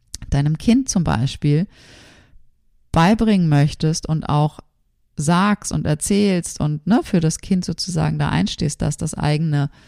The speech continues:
Nein, die eigenen Grenzen, das eigene, ne, so will ich's, so will ich's nicht, dass das geachtet wird, dass wenn ein anderes Kind irgendwie was macht, was dein Kind nicht möchte,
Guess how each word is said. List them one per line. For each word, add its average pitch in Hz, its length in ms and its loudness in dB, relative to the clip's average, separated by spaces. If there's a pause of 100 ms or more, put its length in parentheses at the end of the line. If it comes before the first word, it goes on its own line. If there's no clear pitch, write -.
(560)
Nein, 170 440 2
die 165 100 2
eigenen 147 400 0
Grenzen, 196 540 2
das 151 180 0
eigene, 156 560 2
ne, 226 160 2
so 160 240 -2
will 160 160 0
ich's, 160 140 0
so 156 180 0
will 147 140 0
ich's - 180 -2
nicht, 190 260 0
dass 151 140 -2
das - 220 -4
geachtet - 580 -4
wird, - 220 0
dass 139 160 -2
wenn 139 120 0
ein 139 120 -2
anderes 156 420 -2
Kind 165 260 -2
irgendwie 147 300 -2
was 143 180 -2
macht, 156 280 -2
was 147 160 -4
dein 147 240 -2
Kind - 240 -6
nicht 202 240 0
möchte, 156 400 0